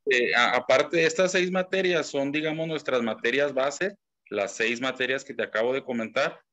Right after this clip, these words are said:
Además de estas seis, contamos con unas materias que les llamamos optativa, que vendría siendo lo que es refrigeración, refrigeración intermedia, soldadura,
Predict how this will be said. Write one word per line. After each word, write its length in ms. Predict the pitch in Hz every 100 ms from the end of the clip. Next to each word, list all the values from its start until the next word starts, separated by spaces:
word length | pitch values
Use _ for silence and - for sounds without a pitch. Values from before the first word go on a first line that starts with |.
| _ _ -
Además 540 | 110 113 110 117 127
de 220 | 147 151
estas 300 | 156 - 160
seis, 380 | 165 160 156 - _ _
contamos 540 | - 120 110 117 131 131
con 160 | 127
unas 200 | 113 120
materias 440 | 131 117 107 117 123
que 120 | 131
les 140 | 117
llamamos 440 | 104 98 101 120 -
optativa, 840 | 117 117 - - - 123 160 175 - _ _ _ _
que 160 | 113 107
vendría 440 | 104 101 107 113
siendo 380 | - 113 110 123
lo 160 | 117
que 80 | -
es 80 | 104
refrigeración, 1200 | 120 131 123 113 - 110 98 - 110 127 208 - _ _ -
refrigeración 880 | - 107 92 90 101 98 107 110
intermedia, 840 | 135 147 135 123 120 120 131 160 - _ _ _
soldadura, 1080 | - 123 120 113 107 101 107 123 160 190